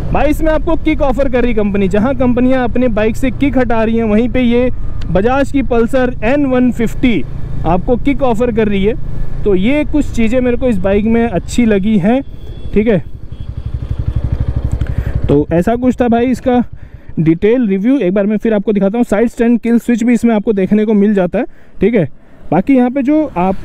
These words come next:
देख सकते हो, ये जो चीज़ आप देख रहे हो, तो भाई kick मिल रही है, और आज के समय में कोई भी company ऐसा kick नहीं देती है।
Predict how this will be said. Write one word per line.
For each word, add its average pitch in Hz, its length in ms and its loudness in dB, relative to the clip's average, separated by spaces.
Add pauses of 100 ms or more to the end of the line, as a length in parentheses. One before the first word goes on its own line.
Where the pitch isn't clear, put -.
(120)
देख 196 220 2
सकते 233 260 -2
हो, 254 60 2
ये 233 160 4
जो 247 120 2
चीज़ 233 220 0
आप 226 100 2
देख 233 220 0
रहे 233 100 2
हो, 143 100 -4 (360)
तो - 60 -6
भाई 214 160 2
kick 262 260 0
मिल 262 240 4
रही 240 180 2
है, 330 140 0
और 220 420 0
आज 190 240 -2
के 262 120 0
समय 214 260 2
में 226 180 2
कोई 220 200 0
भी 226 120 2
company 202 400 0
ऐसा 190 200 0
kick 208 220 -4
नहीं 165 240 2
देती 143 340 -2
है। 120 120 -2